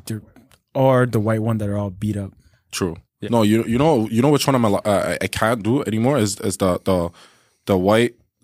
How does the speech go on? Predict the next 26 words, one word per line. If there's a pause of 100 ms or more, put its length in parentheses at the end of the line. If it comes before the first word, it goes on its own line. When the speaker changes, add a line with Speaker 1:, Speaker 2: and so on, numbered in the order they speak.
(120)
Speaker 2:
the
white
beaters
plus (160)
the (140)
jeans (420)
plus
the
white
crop
top, (680)
and
they
go
to
clubs
like
that. (1000)
I'm
tired
of
seeing
it.
I've
seen
girls